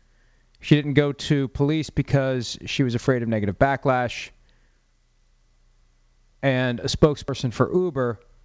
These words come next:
says the rider was permanently removed from the app shortly after we learned of the incident. So it was reported at the time to Uber. Now, it's unclear how this became something that was communicated to the N F L.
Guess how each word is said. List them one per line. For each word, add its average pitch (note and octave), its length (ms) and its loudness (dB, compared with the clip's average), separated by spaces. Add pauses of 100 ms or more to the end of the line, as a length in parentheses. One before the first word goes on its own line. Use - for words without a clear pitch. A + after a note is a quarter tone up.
(220)
says C3+ 340 0
the A#2+ 120 -2
rider C#3+ 420 0
was B2+ 240 -4
permanently D#3+ 540 -2
removed C3 580 0 (120)
from D#3 320 0
the C3 120 2
app A#2 220 0
shortly A#2+ 320 -2
after A2+ 200 -4
we A#2 100 -2
learned G#2 200 0
of A#2+ 60 2
the C#3+ 80 0
incident. G2 320 -4
So C#3+ 320 -2 (200)
it D3+ 140 -2
was D3 300 0
reported C#3 400 0
at A#2+ 180 -4
the G2+ 60 -12
time C3 460 0 (120)
to - 140 -6
Uber. D#3 340 -4 (480)
Now, D#3+ 320 2 (480)
it's - 280 -2
unclear F#3+ 460 2
how E3 340 0
this D3 200 -2
became C#3 640 0 (120)
something C3+ 640 0 (480)
that C3+ 180 2
was C3 260 -2
communicated C3+ 840 0 (200)
to D#3+ 240 2
the B2+ 160 0
N A#2 100 0
F F#2 200 -2
L. A2 240 -2